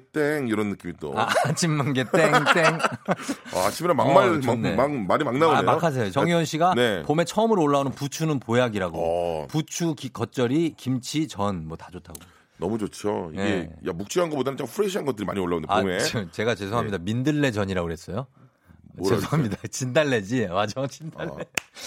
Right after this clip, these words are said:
Speaker 2: 민들레로는 안 하죠.
Speaker 1: 자, 이런 생각 버리세요.
Speaker 2: 죄송합니다.
Speaker 1: 민들레 먹어봤어요?
Speaker 2: 아니요.
Speaker 1: 먹어볼 수 있다는 얘기입니다.
Speaker 2: <laughs>
Speaker 1: 식용으로 만들어지면.
Speaker 2: 아니, 아니, 안 먹을래요.
Speaker 1: 예.
Speaker 2: 진달래는 먹어봤어요.
Speaker 1: 아, 그래요?
Speaker 2: 분홍색, 분홍색.
Speaker 1: 무슨 맛이에요?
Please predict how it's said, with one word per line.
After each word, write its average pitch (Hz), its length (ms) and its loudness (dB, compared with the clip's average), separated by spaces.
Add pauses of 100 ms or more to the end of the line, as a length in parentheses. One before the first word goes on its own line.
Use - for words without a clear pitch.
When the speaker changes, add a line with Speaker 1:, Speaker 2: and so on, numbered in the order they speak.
(160)
Speaker 2:
민들레로는 127 680 -2
안 98 180 -6
하죠. 80 400 -8
Speaker 1:
자, 104 180 0
이런 156 180 0
생각 143 240 -6
버리세요. 85 240 -8
Speaker 2:
죄송합니다. 151 380 0
Speaker 1:
민들레 135 140 2
먹어봤어요? 123 300 -4 (280)
Speaker 2:
아니요. 90 320 -10 (560)
Speaker 1:
먹어볼 123 440 2 (100)
수 - 200 -2
있다는 139 280 2
얘기입니다. 160 320 4
Speaker 2:
<laughs> - 20 0
Speaker 1:
식용으로 170 340 2
만들어지면. 107 400 2
Speaker 2:
아니, 92 80 0
아니, 82 80 -2
안 85 120 -8
먹을래요. 87 400 -8
Speaker 1:
예. - 40 -14
Speaker 2:
진달래는 165 540 0
먹어봤어요. 80 580 -6
Speaker 1:
아, 80 120 -4
그래요? 131 180 -4
Speaker 2:
분홍색, 110 300 -2
분홍색. 85 440 -14
Speaker 1:
무슨 131 220 -6
맛이에요? 73 360 -2